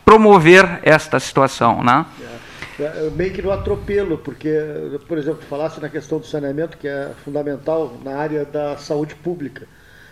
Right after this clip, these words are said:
Speaker 2: É, os números, eh, que, eh,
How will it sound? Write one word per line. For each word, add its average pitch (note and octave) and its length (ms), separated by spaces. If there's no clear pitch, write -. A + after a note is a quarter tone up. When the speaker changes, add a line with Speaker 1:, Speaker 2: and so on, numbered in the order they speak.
Speaker 2:
É, A2+ 220
os A#2+ 160
números, E3+ 800
eh, C2+ 680
que, C#3+ 580
eh, B2 40